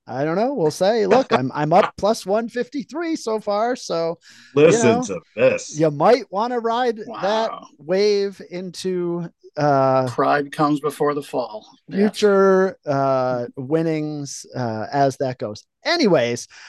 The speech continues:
Speaker 1: we hope you've enjoyed it. Uh, continue to listen to our podcasts.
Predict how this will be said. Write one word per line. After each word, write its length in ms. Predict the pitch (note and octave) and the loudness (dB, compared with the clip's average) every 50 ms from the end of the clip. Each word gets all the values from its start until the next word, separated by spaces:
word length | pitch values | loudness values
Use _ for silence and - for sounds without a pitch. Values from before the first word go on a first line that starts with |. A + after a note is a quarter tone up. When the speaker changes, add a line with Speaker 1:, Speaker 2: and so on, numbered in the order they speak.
| - - | -6 0
Speaker 1:
we 100 | - D#3 | 4 6
hope 180 | F3 G#3 A3+ A3+ | 6 6 6 6
you've 120 | G3 E3+ | 2 2
enjoyed 400 | F3+ E3 D3+ D#3 F3 F3 F3+ F#3 | 0 0 0 2 4 4 4 4
it. 200 | F#3 F3+ F3+ - _ - | 4 2 0 -2 _ -6
Uh, 360 | C#3 C3+ C3+ C3 C3 C3 B2+ - | -4 -2 0 0 0 0 -2 -4
continue 440 | - D3 C#3+ - F#3 F#3+ F#3 F3+ E3 | -6 -8 -6 -6 -4 -4 -4 -4 -4
to 180 | - E3 D3+ C#3 | -4 -4 -4 -4
listen 340 | C3 C#3+ D3+ - - D#3+ C#3+ | -4 -4 -6 -6 -10 -16 -16
to 160 | - - C#3 | -12 -8 -8
our 140 | C3 B2+ B2 | -6 -6 -6
podcasts. 840 | A#2+ - - G#3 G3+ G3 F3+ - F#3+ F#3+ F#3 F3+ F3+ E3 - - - | -4 0 2 2 2 2 0 -4 -4 -2 -2 -2 -2 -4 -6 -10 -16